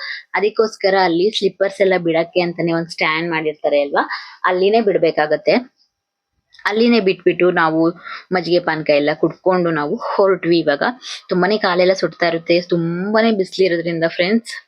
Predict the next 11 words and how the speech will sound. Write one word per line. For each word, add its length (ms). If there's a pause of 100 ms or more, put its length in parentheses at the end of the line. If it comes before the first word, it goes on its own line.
(420)
ಹೊರಗಡೆ 340
ಹೋಗೋದೂನು, 760
ಮಕ್ಳು 340
ಕರ್ಕೊಂಡು 340
ಹೋಗೋದೂನು 380
ಸ್ವಲ್ಪ 280 (560)
ಕಷ್ಟ 300
ಆಗುತ್ತೆ. 460 (340)
ಇವ್ರಿಬ್ರು 360
ಸ್ವಲ್ಪ 260 (220)
ದೊಡ್ಡವರಾಗಿರೋದ್ರಿಂದ 880